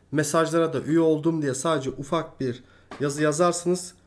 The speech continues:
Kimin hangi nickle üye olduğunu da görmüş olurum hem. Nickinizle yazın muhakkak ki. Kullanıcı adınızı daha doğrusu. O yüzden haftaya da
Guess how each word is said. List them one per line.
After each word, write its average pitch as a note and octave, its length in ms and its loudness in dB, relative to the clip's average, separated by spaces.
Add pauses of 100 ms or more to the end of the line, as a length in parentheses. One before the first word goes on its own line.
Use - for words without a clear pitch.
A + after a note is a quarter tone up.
(480)
Kimin F3 400 6
hangi E3+ 420 2
nickle D3+ 240 -4
üye D#3+ 160 2
olduğunu D#3 380 0
da E3+ 60 2
görmüş E3+ 420 2
olurum F3 280 2
hem. F3+ 260 0
Nickinizle D#3+ 500 2
yazın C#3 300 2
muhakkak C3 560 -4
ki. G3+ 220 -2 (760)
Kullanıcı D3+ 380 4
adınızı B2+ 380 -2
daha A#2+ 200 2
doğrusu. A#2 480 -2 (140)
O D#3+ 120 4
yüzden E3 380 2 (260)
haftaya F3 500 2
da F#3+ 240 2